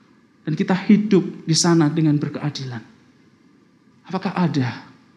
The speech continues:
di antara kita hari ini punya kerinduan dan mau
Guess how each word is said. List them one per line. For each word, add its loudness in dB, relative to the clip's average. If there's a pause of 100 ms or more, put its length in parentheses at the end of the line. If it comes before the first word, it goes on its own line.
(360)
di -6
antara -2
kita -4
hari -4
ini -8 (1500)
punya 2
kerinduan 0 (480)
dan 0
mau 0